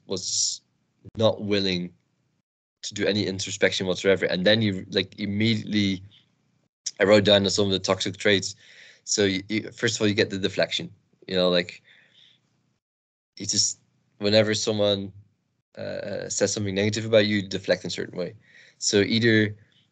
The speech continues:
they start talking about your tone. That's, that's, that's a huge red flag. Like, if, if I, like, if I'm like, "Hey, Pat, you really need to stop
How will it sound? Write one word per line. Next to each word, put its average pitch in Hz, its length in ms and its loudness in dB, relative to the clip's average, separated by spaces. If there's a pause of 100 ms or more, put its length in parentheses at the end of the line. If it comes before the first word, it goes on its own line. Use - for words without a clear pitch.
(380)
they 107 80 0
start - 240 2
talking 107 260 4
about - 160 2
your 90 120 -4
tone. 87 360 -2 (240)
That's, - 200 -2
that's, 113 200 0
that's 113 160 0
a 107 60 2
huge 107 420 2
red 90 180 -2
flag. 85 280 -4 (280)
Like, 95 120 -2
if, 98 180 0
if 101 160 -2
I, 107 240 4 (260)
like, 98 200 -4
if 95 200 -6
I'm 101 140 2
like, 95 140 0
"Hey, 95 160 0
Pat, 95 260 0
you 95 120 -4
really 104 180 0
need 101 160 -2
to - 40 -8
stop 98 380 0